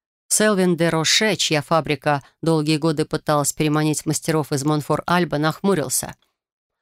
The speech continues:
Рауль Аверван — солидный вдовец, с разочарованием опустил табличку. Молодые аристократы переглянулись и синхронно откинулись в креслах.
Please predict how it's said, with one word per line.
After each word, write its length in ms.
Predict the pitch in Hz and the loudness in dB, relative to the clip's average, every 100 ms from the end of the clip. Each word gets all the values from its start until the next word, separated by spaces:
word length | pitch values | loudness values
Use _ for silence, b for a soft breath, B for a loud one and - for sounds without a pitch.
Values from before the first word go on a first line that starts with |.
| _ _ | _ _
Рауль 420 | 151 165 175 185 - _ | 0 2 4 2 -2 _
Аверван — 640 | - 156 160 151 196 175 131 _ - | -4 0 0 2 0 -2 -6 _ -6
солидный 480 | - 160 156 151 | -2 0 0 0
вдовец, 540 | 147 156 151 143 - - _ _ _ _ | 0 0 0 -2 -4 -6 _ _ _ _
с 80 | - | -2
разочарованием 800 | 160 147 170 160 160 175 165 156 | -2 0 0 0 2 2 2 0
опустил 440 | 147 139 - 151 | -2 -4 -2 -2
табличку. 600 | 151 151 143 - - 135 _ _ _ _ - | -2 -2 -2 -4 -6 -14 _ _ _ _ -2
Молодые 400 | 170 175 208 226 | 0 2 2 2
аристократы 760 | 180 180 - 165 175 185 170 | 2 0 -2 -2 0 -2 -2
переглянулись 720 | - 156 147 151 160 196 190 | -2 -2 0 0 2 0 0
и 60 | 165 | -2
синхронно 560 | - 151 - 190 190 156 | -2 -2 0 0 2 0
откинулись 500 | - 165 160 160 - | -2 -2 0 0 -2
в 60 | |
креслах. 500 | 190 165 - - - | -2 -2 -4 -10 -14